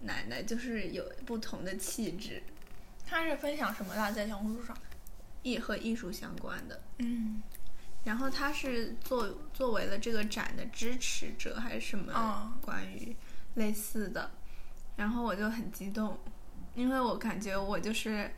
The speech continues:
Speaker 1: 跟她有很近的距离，就看到她名字，平时都是手机上看到她的。
Speaker 2: 嗯。
Speaker 1: 然后，嗯，整体看下来，我觉得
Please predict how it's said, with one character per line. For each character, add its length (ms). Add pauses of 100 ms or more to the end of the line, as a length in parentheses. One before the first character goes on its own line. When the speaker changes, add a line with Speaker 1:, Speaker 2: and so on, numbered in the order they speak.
(260)
Speaker 1:
跟 160
她 280
有 140
很 280
近 240
的 80
距 320
离， 380 (140)
就 160
看 220
到 160
她 120
名 280
字， 300 (560)
平 160
时 140
都 160
是 80
手 200
机 180
上 260
看 240
到 160
她 200
的。 140
Speaker 2:
嗯。 120 (1800)
Speaker 1:
然 140
后， 320 (360)
嗯， 600 (380)
整 240
体 240
看 400
下 180
来， 240
我 180
觉 280
得 240